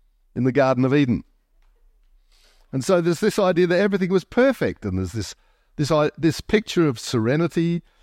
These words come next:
contentment, contentment, and fulfillment, and no lawn mowing, and every desire we have is met.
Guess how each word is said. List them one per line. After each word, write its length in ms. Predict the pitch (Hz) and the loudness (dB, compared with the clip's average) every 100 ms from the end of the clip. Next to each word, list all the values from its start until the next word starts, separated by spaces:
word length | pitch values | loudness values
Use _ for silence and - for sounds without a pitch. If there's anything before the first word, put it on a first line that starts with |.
| _ _ | _ _
contentment, 720 | 131 104 - 151 160 156 - _ _ | -4 -2 0 2 2 0 -2 _ _
contentment, 800 | - 120 - 156 165 - 170 - - _ _ _ _ _ _ _ - | -6 -6 0 0 0 0 -2 -2 -14 _ _ _ _ _ _ _ -6
and 140 | 113 | -2
fulfillment, 840 | 151 143 - 175 180 180 165 - _ _ _ _ _ _ _ - | 0 -2 0 2 2 0 -4 -14 _ _ _ _ _ _ _ -4
and 120 | 117 | 0
no 140 | 143 | 2
lawn 320 | 151 151 156 160 | 2 2 0 0
mowing, 420 | 160 165 175 170 _ _ _ _ _ _ _ _ _ _ _ _ | 0 0 -2 -6 _ _ _ _ _ _ _ _ _ _ _ _
and 140 | 131 | 0
every 240 | 170 185 214 | 0 2 0
desire 500 | 175 147 156 147 147 | 0 0 2 2 2
we 140 | 156 | 0
have 260 | 143 131 147 | 0 0 -2
is 120 | 151 | 2
met. 380 | 214 151 - | 2 2 -6